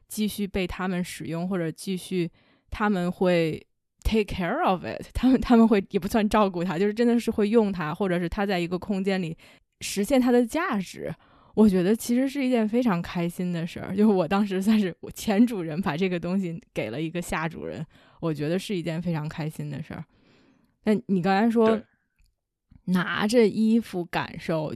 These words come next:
Speaker 1: 这个还是挺神奇的，就没，没有试过，但可能就是这种，我不知道是不是跟你做冥想有关，就是你会对，<laughs> 你可能拿起来本身就是一种，会对你的 sensation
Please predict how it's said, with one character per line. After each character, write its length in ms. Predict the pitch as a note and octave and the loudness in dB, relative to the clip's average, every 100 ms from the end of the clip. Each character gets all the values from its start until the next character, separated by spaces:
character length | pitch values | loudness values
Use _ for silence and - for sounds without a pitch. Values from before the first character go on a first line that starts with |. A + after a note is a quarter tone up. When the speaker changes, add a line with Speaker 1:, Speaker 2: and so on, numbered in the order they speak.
| - | -2
Speaker 1:
这 160 | B3 | 0
个 80 | G3 | 2
还 160 | F3+ F3+ | 0 -2
是 100 | F3+ | -4
挺 380 | F3+ E3 B2 G#2+ _ _ _ | -6 -6 -8 -12 _ _ _
神 280 | - F#3 F3 | -2 0 0
奇 180 | - E3+ | -2 -6
的， 80 | |
就 140 | E3 G#3+ | 0 0
没， 480 | F3 F3+ - F3+ - | 2 -4 -6 -8 -8
没 180 | F3+ F#3+ | -2 0
有 160 | F#3+ F3 | 0 -2
试 280 | - - | -6 -4
过， 300 | F#3+ D#3 C3+ - - _ _ | -4 -4 -8 -10 -20 _ _
但 400 | G3+ F#3+ F#3 F3+ _ _ _ _ _ _ _ _ _ - | 0 2 0 -4 _ _ _ _ _ _ _ _ _ -6
可 160 | - | 0
能 120 | F#3+ F3+ | 0 0
就 140 | E4+ | -2
是 120 | F4 | -2
这 120 | E4 D#4 | -4 -2
种， 160 | G#3 | -2
我 80 | E3+ | -2
不 120 | G3 | -2
知 80 | A3+ | 2
道 100 | A#3+ A#3 | 0 -2
是 100 | - | -6
不 80 | |
是 40 | C#4 | -2
跟 120 | C4 | 2
你 120 | A#3 | 2
做 120 | G3+ G3+ | 2 0
冥 200 | F3+ G#3 | 0 -2
想 160 | F3 | -2
有 120 | F3 | -4
关， 240 | C#3 A#2+ A#2+ | -6 -6 -4
就 160 | A#3+ | 0
是 140 | A#3+ G#3+ - | 0 -2 -2
你 120 | G3 | -2
会 220 | F#3+ A3+ | 2 4
对， 500 | A3 C4 C4 A#3 A#3+ - - | 4 4 4 6 4 2 -18
<laughs> 160 | - - | -20 4
你 140 | A#3 | 4
可 160 | B3 A3 | 4 0
能 240 | F3+ F#3 | 0 0
拿 280 | F#3+ D3+ E3+ | -2 -2 -4
起 280 | A3 - D#3 | -4 -8 -6
来 400 | G#2+ G1+ G#2+ E3+ _ - | -6 -6 -10 -10 _ -20
本 220 | - E3+ F3 | -2 -2 0
身 240 | F#3+ G#3 | 0 0
就 160 | G3+ G3 | 0 -2
是 180 | F#3+ | -2
一 160 | F3 F#3 | -6 -6
种， 400 | F3 D3 A2+ - _ _ _ | -6 -6 -6 -8 _ _ _
会 200 | - G3 | 0 2
对 180 | F#3+ F#3+ | 2 0
你 160 | F3 | 0
的 140 | - D#3+ | -6 -6
sensation 840 | - C#3 E3 F#3+ F#3 G3+ D3+ A#2+ | -4 -4 -4 0 -2 -2 -8 -8